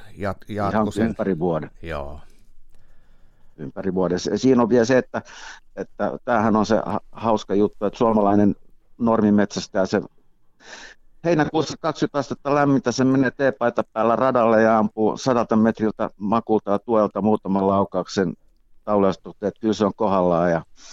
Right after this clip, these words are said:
Speaker 2: mut sit kun sä oot, sä oot kahdenkymmenenneljän asteen pakkasessa, joka on semmonen ihan normikeli, ei nyt ihan shortsikeli, kaksikymmentä shortsikeli, niin tota,
Speaker 1: <laughs> Ai
Speaker 2: kun sä
Speaker 1: pakkasta
Speaker 2: oot
Speaker 1: vai?
Speaker 2: kun sä pakkasta, niin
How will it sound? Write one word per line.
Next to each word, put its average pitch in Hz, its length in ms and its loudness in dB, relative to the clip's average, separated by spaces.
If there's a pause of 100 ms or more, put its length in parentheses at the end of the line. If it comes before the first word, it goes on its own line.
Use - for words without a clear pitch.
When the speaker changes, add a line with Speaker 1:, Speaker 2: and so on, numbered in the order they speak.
(520)
Speaker 2:
mut 117 140 -6
sit 151 140 0
kun 123 140 -2
sä 120 140 2
oot, - 340 -4 (640)
sä 113 180 0
oot 110 140 -2
kahdenkymmenenneljän 113 880 2
asteen 98 280 -4
pakkasessa, 101 540 -6
joka 98 220 -2
on 110 180 -2
semmonen 180 320 -2
ihan 180 160 2
normikeli, 90 520 0
ei 98 120 0
nyt 117 160 -4
ihan 120 140 -4
shortsikeli, 110 540 -6
kaksikymmentä - 480 -8
shortsikeli, 76 640 -8
niin - 140 -8
tota, - 320 -20 (300)
Speaker 1:
<laughs> 131 300 -10
Ai 127 160 -4
Speaker 2:
kun - 0 -
sä - 120 -8
Speaker 1:
pakkasta 120 640 0
Speaker 2:
oot 107 80 -2
Speaker 1:
vai? 95 200 -4 (280)
Speaker 2:
kun - 120 -4
sä 107 100 -4 (260)
pakkasta, - 520 -4
niin 117 200 0